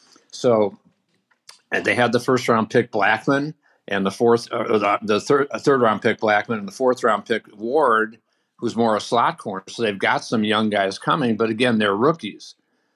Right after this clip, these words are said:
Marcus Peters, keep an eye on that one. I think, I think he's a guy that could really help the Vikings. And, and I think, Jim, about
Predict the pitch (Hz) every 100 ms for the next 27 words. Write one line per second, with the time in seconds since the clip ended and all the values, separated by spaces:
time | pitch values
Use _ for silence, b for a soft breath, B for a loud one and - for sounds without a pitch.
0 | _ _ _ _ _ _ - 120 170 175
1 | - 175 180 135 127 123 - - b b
2 | b - 147 127 127 120 107 101 95 80
3 | 78 92 - 104 113 113 131 - 127 120
4 | 113 104 98 95 90 _ _ - 104 -
5 | 101 110 135 123 110 104 104 - 98 104
6 | 104 107 101 b b b 120 131 - 131
7 | 139 156 240 240 - 156 139 113 120 113